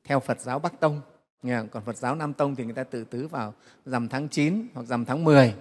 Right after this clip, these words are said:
Nghe không? Đó. Như vậy chúng ta thấy hiện nay theo truyền thống Phật giáo thì cái ngày tự tứ cũng không phải là nhất định một ngày, và mà có những đến bốn ngày. Và Phật giáo Bắc Tông thì có hai ngày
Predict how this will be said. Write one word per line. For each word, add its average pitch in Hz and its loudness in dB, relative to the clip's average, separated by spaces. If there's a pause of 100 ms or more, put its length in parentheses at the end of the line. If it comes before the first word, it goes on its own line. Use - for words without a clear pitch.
(760)
Nghe 127 0
không? 107 -4 (280)
Đó. 135 -4 (840)
Như 180 2
vậy 175 2
chúng 170 -2
ta 185 0
thấy 190 -2
hiện 165 -2
nay 175 0
theo 175 -2
truyền 143 0
thống 160 -6
Phật 156 -4
giáo 135 -2
thì 151 -6
cái 170 -10
ngày 170 -4
tự 127 -4
tứ 143 -4
cũng 196 -12
không 196 -2
phải 135 -2
là 123 -6
nhất 185 -6
định 156 -6
một 139 -6
ngày, 135 0 (840)
và 120 -2
mà 135 -6
có 139 -4
những 160 -8
đến 170 -4
bốn 190 4
ngày. 139 0 (360)
Và 123 -2 (600)
Phật 131 -6
giáo 135 -4 (360)
Bắc 175 -2
Tông 165 0
thì 147 -4
có 156 -2
hai 165 -2
ngày 127 -4